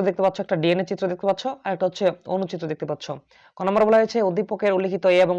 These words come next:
বি এর পার্থক্য ব্যাখ্যা করো। খ নম্বর হচ্ছে উদ্দীপকের এর গঠন তুলনামূলক আলোচনা করতে বলা হয়েছে। ছয় নম্বর প্রশ্ন দেখো, দুটি বৈদ্যুতিক খুঁটির দৈর্ঘ্য হচ্ছে থার্টি সেন্টিমিটার এবং এটি থার্টি, থার্টি পয়েন্ট ফাইভ সেন্টিমিটার দুটি খুঁটির সঙ্গে সংযুক্ত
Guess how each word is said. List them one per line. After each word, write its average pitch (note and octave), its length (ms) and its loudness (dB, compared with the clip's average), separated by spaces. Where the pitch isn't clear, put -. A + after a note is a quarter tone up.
বি F3+ 120 0
এর F3 100 0
পার্থক্য E3+ 340 -4
ব্যাখ্যা E3+ 220 -6
করো। B3+ 120 0
খ - 20 -20
নম্বর A#3 180 4
হচ্ছে A#3+ 180 -2
উদ্দীপকের B3 380 0
এর A3+ 140 8
গঠন G3+ 200 6
তুলনামূলক G3+ 480 2
আলোচনা E3 260 -2
করতে D#3 200 -10
বলা D3 140 0
হয়েছে। D3 220 -8
ছয় G#3 160 -2
নম্বর A#3 180 4
প্রশ্ন B3 220 0
দেখো, F3+ 160 4
দুটি A3+ 180 0
বৈদ্যুতিক G#3 380 2
খুঁটির A3+ 280 0
দৈর্ঘ্য G3+ 240 4
হচ্ছে G3+ 220 -4
থার্টি F3+ 260 0
সেন্টিমিটার G3+ 420 -4
এবং F#3 100 0
এটি F3+ 200 -4
থার্টি, F#3+ 180 -2
থার্টি G3 200 0
পয়েন্ট G3 180 0
ফাইভ G3 180 0
সেন্টিমিটার F#3+ 360 -2
দুটি F#3+ 160 -6
খুঁটির B3 280 -4
সঙ্গে F#3+ 260 -2
সংযুক্ত E3+ 280 -6